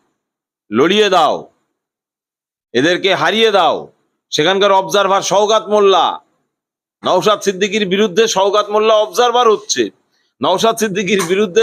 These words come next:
কাশেম সিদ্দিকী দাঁড়াচ্ছে, বিভিন্ন রকম খবর আসছে, এগুলো ক্লিয়ার যে বিজেপির সঙ্গে একটা সেটিং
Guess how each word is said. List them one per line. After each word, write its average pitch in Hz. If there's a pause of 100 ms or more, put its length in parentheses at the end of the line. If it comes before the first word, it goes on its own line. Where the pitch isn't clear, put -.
(140)
কাশেম 214
সিদ্দিকী 220
দাঁড়াচ্ছে, 226 (560)
বিভিন্ন 277 (140)
রকম 247 (120)
খবর 190 (100)
আসছে, -
এগুলো 277 (120)
ক্লিয়ার 233 (440)
যে 110 (100)
বিজেপির 147 (160)
সঙ্গে 127 (160)
একটা - (160)
সেটিং 120